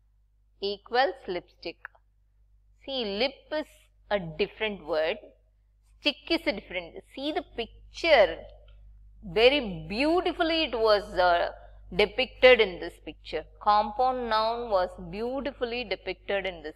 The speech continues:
picture. Lip is different, eg-, entirely different. Stick is different. Totally what we will get is lipstick.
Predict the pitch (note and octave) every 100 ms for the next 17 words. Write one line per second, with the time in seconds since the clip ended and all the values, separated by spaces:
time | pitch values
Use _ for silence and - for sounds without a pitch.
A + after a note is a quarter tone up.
0 | - - - E3+ - - _ - - F#3
1 | G3 B3+ - - - - - F#3 - F3+
2 | - D3+ E3+ A3 C4 - - - - -
3 | F3+ D#3+ - - - - - - - -
4 | - F#3+ F#3+ A#3+ B3 - D#4 D4 C#4+ B3
5 | G#3 - - - - - - - - -
6 | - - - C4+ - F4 E4 F#3+ G3 -
7 | E3+ G#3 - A#3+ B3+ D#4+ - - D#4+ D#4
8 | E4 D4 G#3+ A#3 C4+ A#3+ A#3+ A#3+ A#3 G3
9 | G#3+ - A#3+ - - G3 F#3 - - F3+